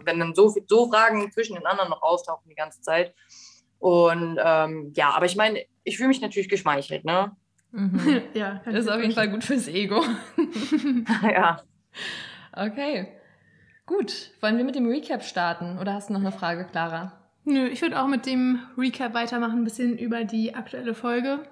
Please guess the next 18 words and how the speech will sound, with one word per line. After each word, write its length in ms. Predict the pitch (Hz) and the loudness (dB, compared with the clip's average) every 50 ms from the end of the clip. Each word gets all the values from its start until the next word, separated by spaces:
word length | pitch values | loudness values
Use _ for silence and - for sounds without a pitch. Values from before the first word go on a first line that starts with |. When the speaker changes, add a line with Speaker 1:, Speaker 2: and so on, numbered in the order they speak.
| - _ - | -20 _ -10
Speaker 3:
die 80 | - 220 | -8 -6
Folge 240 | - 233 226 220 | -4 -4 -2 0
Nummer 140 | 226 220 220 | 0 0 0
sechs. 340 | 220 233 262 - - - - - - - - - - - - | -2 -4 -6 -8 -10 -14 -18 -20 -20 -20 -20 -20 -20 -8 -2
Da 440 | 254 240 240 233 226 226 233 214 | -2 0 0 2 0 0 0 0
haben 140 | 220 254 254 | 0 2 2
wir 140 | 262 262 247 | 2 2 2
gestartet 840 | 226 240 226 - - - 233 240 240 247 247 277 285 254 - - - | 2 0 -2 -4 -2 0 2 2 2 2 2 0 0 0 -2 -4 -4
mit 160 | 277 262 233 | -2 -2 0
dem 380 | 254 247 240 240 240 240 233 240 | 0 0 2 2 2 2 0 0
Tankstellentalk, 1080 | - - 269 277 285 269 - - 269 254 262 262 262 - - 269 254 262 277 277 - - - | 0 0 0 0 0 -2 -2 -2 0 2 2 0 0 0 -2 -2 -2 -2 -2 -4 -6 -8 -6
jetzt 220 | - 254 247 - - | -6 -6 -4 -2 0
nur 140 | 254 254 | 0 0
noch 60 | 233 240 | 0 0
zu 100 | - 233 | -2 -6
zweit. 480 | - - 247 233 233 247 269 277 - - - - - - - - - _ _ _ _ _ - | -4 -2 -2 -2 0 -2 -2 -4 -6 -10 -20 -20 -20 -20 -20 -20 -20 _ _ _ _ _ -6
Speaker 1:
Genau. 520 | - 226 226 226 175 170 - 156 151 - - | -2 2 4 4 6 6 6 6 6 6 6
Speaker 3:
Ähm, 160 | - 233 | 4 2